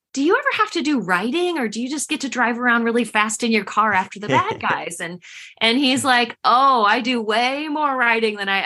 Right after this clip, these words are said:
Speaker 1: ever imagined, because I'm writing up
Speaker 2: Mm-hmm.
Speaker 1: reports and I'm writing press releases and all of those things."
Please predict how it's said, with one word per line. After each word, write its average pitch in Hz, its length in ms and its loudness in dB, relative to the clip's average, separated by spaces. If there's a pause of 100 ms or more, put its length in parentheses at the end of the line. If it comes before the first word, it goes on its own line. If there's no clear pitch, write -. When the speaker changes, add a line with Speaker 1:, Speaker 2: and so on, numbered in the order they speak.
Speaker 1:
ever 180 200 -4
imagined, 220 640 -6
because 170 200 -10
I'm 156 160 -4
writing 151 320 0
up 175 100 2
Speaker 2:
Mm-hmm. 160 80 -6
Speaker 1:
reports 247 680 0
and 165 140 -2
I'm 160 160 -2
writing 170 400 -2
press - 300 -2
releases 214 600 -2
and 170 200 -4 (360)
all 208 260 2
of 208 120 0
those 349 360 2
things." 175 340 0